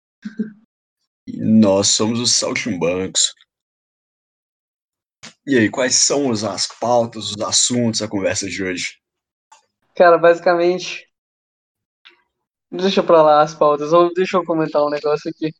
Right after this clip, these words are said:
Speaker 2: Gente, no
Speaker 1: Comenta aí.
Speaker 2: princípio, no princípio é o ermo.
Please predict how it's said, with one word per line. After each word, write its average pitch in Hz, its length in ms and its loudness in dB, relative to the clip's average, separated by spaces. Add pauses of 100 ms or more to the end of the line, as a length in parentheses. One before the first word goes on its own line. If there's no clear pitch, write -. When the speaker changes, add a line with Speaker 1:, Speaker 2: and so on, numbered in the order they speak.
(840)
Speaker 2:
Gente, 175 180 0
no 185 80 4
Speaker 1:
Comenta - 140 2
aí. 220 80 8
Speaker 2:
princípio, 208 500 -2
no 196 160 -2
princípio 220 360 2
é 226 40 8
o 208 100 6
ermo. 160 400 2